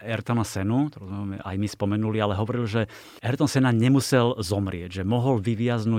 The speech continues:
živý a zdravý. Tuším, to bolo vtedy v Imole však. Trošku priblíž pre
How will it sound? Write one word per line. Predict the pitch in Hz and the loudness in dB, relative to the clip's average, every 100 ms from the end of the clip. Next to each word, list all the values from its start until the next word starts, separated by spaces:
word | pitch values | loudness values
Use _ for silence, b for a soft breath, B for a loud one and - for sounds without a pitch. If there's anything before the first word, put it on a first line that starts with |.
| - 110 | -2 -6
živý | 92 87 101 113 117 | -6 -4 -2 0 0
a | 120 | 0
zdravý. | 92 90 92 95 107 131 160 156 | -4 -4 -4 -2 0 0 0 -4
Tuším, | - 113 139 | -8 -8 -6
to | 131 | -6
bolo | 120 | -6
vtedy | 110 135 110 | -8 -8 -8
v | - 113 | -6 -2
Imole | 104 110 117 | 0 0 -2
však. | - 110 110 | -4 -4 -4
Trošku | - 123 - 131 | -2 -4 -2 -4
priblíž | 110 101 104 110 110 | -2 -2 -2 -2 -4
pre | - 104 | -4 -4